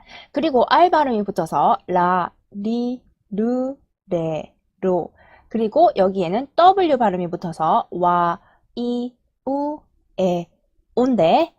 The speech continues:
역시 위에서 이, 우, 에가 있기 때문에 여기도 싹 없어졌어요. 그래서 두 개만 딱 남았죠. 어, 그런데 이 여기에 있는 이 오는 위에 있는 오와 발음이 같잖아요. 그렇죠? 그런데 글자가 다르게 생겼어요. 같은 발음은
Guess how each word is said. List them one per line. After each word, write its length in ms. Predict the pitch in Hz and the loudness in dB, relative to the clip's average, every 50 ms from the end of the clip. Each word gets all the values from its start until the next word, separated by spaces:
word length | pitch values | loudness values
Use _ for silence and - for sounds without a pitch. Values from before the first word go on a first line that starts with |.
| _ _ _ - | _ _ _ 0
역시 560 | - 196 214 - - - - 320 330 330 - - | 0 0 0 0 -4 -10 -6 -4 -4 -4 -6 -8
위에서 540 | - 208 240 269 294 269 247 - 190 180 - - - | -8 -6 -4 0 0 0 0 2 0 0 0 -2 -6
이, 400 | 269 285 294 294 285 277 - _ _ - | -8 -6 -6 -6 -8 -8 -10 _ _ -8
우, 300 | 247 247 247 247 240 - - - - | -6 -6 -4 -4 -4 -6 -6 -2 -2
에가 220 | 269 254 - - - | -2 0 -2 -4 -4
있기 220 | - 277 - 240 208 | -6 -10 -8 -8 -6
때문에 520 | - 190 180 170 165 160 180 233 262 - | -2 -2 -2 -2 -4 -4 -4 -4 -2 0
여기도 440 | 185 180 165 170 - 277 311 - _ - | -2 -2 -2 0 0 -2 -2 -2 _ -16
싹 260 | - - 285 330 330 - - | -10 -4 -2 -4 -4 -4 -8
없어졌어요. 480 | 190 - - 208 180 151 - - 170 - - - - - | -12 -8 -6 -8 -8 -8 -10 -14 -14 -14 -16 -20 -20 -18
그래서 200 | - 226 - - | -14 -14 -12 -8
두 120 | - 220 208 | -6 -4 -2
개만 260 | 285 285 269 220 202 | 0 0 0 -2 -4
딱 160 | - 170 170 | -4 -6 -6
남았죠. 500 | 160 156 151 151 156 - - - 208 - - _ _ _ - _ _ - | -6 -6 -6 -8 -8 -8 -6 -4 -4 -4 -6 _ _ _ -20 _ _ 4
어, 120 | 339 349 | 4 4
그런데 440 | - 339 370 392 381 370 359 - - - | 4 4 2 2 4 4 2 0 0 -2
이 100 | 320 339 | -2 0
여기에 300 | 339 349 330 320 277 214 | 0 0 0 -2 -2 -2
있는 360 | 190 185 175 170 185 226 208 - | -2 -2 -2 -2 -2 -4 -4 -6
이 200 | - 262 277 269 - _ | -8 -8 -8 -8 -6 _
오는 340 | - 285 285 226 185 208 226 - | 0 0 0 0 -2 -2 -4 -4
위에 260 | 208 233 302 370 392 | -4 -2 0 2 2
있는 340 | 349 294 240 220 214 208 - - _ | 0 0 -2 -2 -2 -2 -4 -4 _
오와 280 | - 247 220 185 185 226 - | -2 2 4 4 2 2 0
발음이 320 | - 190 202 262 262 233 | -6 -8 -6 -6 -6 -8
같잖아요. 580 | - - 190 - - 254 240 196 135 160 233 - _ _ - | -8 -8 -8 -6 -4 -2 -2 -2 -2 -4 -4 -8 _ _ -14
그렇죠? 380 | - 175 180 - - 277 - _ _ _ _ _ _ _ _ _ - - - _ _ | -8 -8 -8 -4 -4 -6 -6 _ _ _ _ _ _ _ _ _ -20 -20 -20 _ _
그런데 220 | - 285 311 302 - | -4 -2 -2 -2 -2
글자가 420 | - - 285 277 - 370 - 233 | -4 -4 -4 -2 0 0 0 -2
다르게 380 | - - 190 208 214 233 220 - | -4 -4 -6 -4 -4 -4 -4 -4
생겼어요. 480 | - 160 147 - - - - - - 208 - - - _ _ _ _ _ _ _ _ _ _ _ _ _ _ _ _ _ _ - | -6 -6 -12 -12 -14 -14 -14 -14 -16 -16 -18 -20 -20 _ _ _ _ _ _ _ _ _ _ _ _ _ _ _ _ _ _ -10
같은 380 | - 240 247 - 359 381 381 | -6 -6 -4 -2 0 0 2
발음은 420 | 359 330 302 294 262 285 320 294 | 2 2 0 0 -2 -4 -4 -6